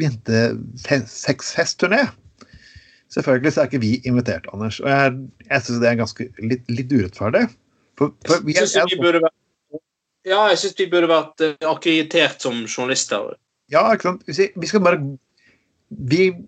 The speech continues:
Speaker 1: vi kan si at vi, vi er ikke litt som noen perverse griser. Vi er bare, vi driver gonzo-journalistikk.
Speaker 2: Mm.
Speaker 1: Vi skal bare, vi må liksom delta i tingene for å liksom vite hvordan det her foregår, for å kunne skrive best mulig reportasje.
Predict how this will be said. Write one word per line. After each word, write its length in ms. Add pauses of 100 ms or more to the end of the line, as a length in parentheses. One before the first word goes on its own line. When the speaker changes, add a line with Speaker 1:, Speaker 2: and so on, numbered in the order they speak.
Speaker 1:
vi 100
kan 140
si 100
at 160 (140)
vi, 400 (540)
vi 100
er 80
ikke 160
litt 160
som 120
noen 140
perverse 340
griser. 260
Vi 40
er 80
bare, 240
vi 120
driver 200 (120)
gonzo-journalistikk. 1080 (840)
Speaker 2:
Mm. 420 (760)
Speaker 1:
Vi 80
skal 160
bare, 160 (240)
vi 140
må 100
liksom 220 (240)
delta 420
i 80
tingene 380
for 80
å 60
liksom 180 (420)
vite 320
hvordan 300
det 80
her 100
foregår, 540
for 80
å 80
kunne 100
skrive 320
best 320
mulig 300
reportasje. 560